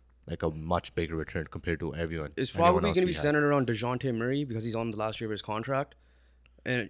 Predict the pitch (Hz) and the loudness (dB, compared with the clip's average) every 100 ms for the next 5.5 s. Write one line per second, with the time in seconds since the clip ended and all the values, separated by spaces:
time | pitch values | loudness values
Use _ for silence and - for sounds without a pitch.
0 | - 135 135 135 143 143 120 117 120 120 | -2 2 4 4 6 6 4 0 4 4
1 | 101 113 113 - 104 - 98 95 82 92 | 4 -4 -2 -2 -4 -4 -6 -8 -10 -8
2 | 95 98 101 98 101 120 135 - - 90 | -8 -6 -6 -4 0 2 0 -4 -4 0
3 | 87 - - 110 110 104 101 101 - - | 0 -2 -2 2 4 4 2 -2 -8 -18
4 | - - - - - 135 127 127 120 117 | -16 -16 -16 -14 0 2 4 2 2 0
5 | 104 98 104 120 123 | 0 -2 -4 -4 -6